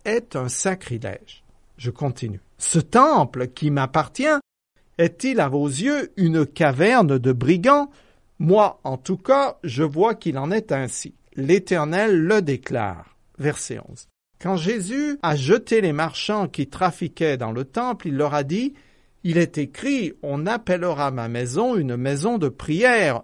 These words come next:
mais vous, vous en faites un repère de brigands. »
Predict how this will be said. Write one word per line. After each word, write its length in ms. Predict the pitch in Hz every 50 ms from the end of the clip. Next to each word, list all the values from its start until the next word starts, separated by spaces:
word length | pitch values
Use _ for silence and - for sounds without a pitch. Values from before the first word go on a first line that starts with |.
| _ -
mais 240 | 135 135 147 151
vous, 380 | 143 147 180 269 285 294 302 302 - - _ _ _ _ _ _
vous 340 | - 139 170 233 269 220 180
en 140 | 196 185 190
faites 500 | - - - 240 247 262 269 269 - 226 - - _ -
un 140 | 175 190 196
repère 680 | 165 143 151 147 147 - 170 156 156 165 170 165 170 135
de 300 | 131 117 110 180 202 214
brigands. » 560 | 175 131 120 127 151 139 113 135 120 101 101